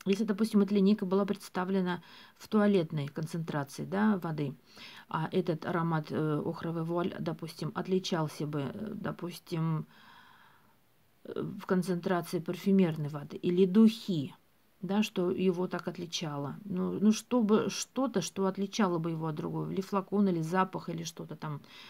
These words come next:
что ещё можно изменить. Нет, они почему-то именно поставили вот эту вот такую большую цену. Типа, хотите, покупайте, хотите, нет. Так вот,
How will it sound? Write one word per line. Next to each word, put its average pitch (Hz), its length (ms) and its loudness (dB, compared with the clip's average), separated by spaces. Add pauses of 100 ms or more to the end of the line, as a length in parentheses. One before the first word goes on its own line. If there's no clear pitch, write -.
(180)
что - 160 -8
ещё 175 220 -4
можно 160 260 -4
изменить. 156 340 -4 (1300)
Нет, 208 440 8
они 202 220 6
почему-то 214 500 6
именно 185 340 4
поставили 165 460 -4
вот 165 220 -4
эту 196 180 0
вот 190 80 -4
такую 196 300 -4
большую 185 400 -4
цену. 302 460 -4 (640)
Типа, 190 180 -10
хотите, 208 380 -4
покупайте, 196 500 -4
хотите, 165 440 -14
нет. 156 200 -8 (1000)
Так 226 200 -2
вот, 170 360 4